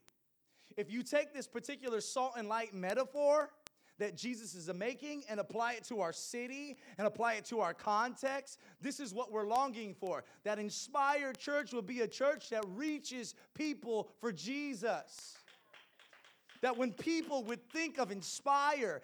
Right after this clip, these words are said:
they would think of a church that shares the gospel, preaches the truth of God's word, and spreads the light of love of Jesus wherever they go. That people would say, "Union City is a more righteous city because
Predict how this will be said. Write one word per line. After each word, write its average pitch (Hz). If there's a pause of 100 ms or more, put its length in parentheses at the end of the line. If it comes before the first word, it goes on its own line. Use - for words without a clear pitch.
(180)
they 262
would 254
think 320
of 277
a 240
church 285
that 226
shares 277
the 254
gospel, 226 (200)
preaches 277
the 208
truth 277
of 202
God's 247
word, 247 (160)
and 214
spreads 269
the 240
light 247
of 220
love 247
of 190
Jesus 226
wherever 233
they 254
go. 220 (240)
That -
people 302
would 247
say, 269 (160)
"Union 302
City 262 (160)
is 233
a 214
more 311
righteous 294
city 269
because 220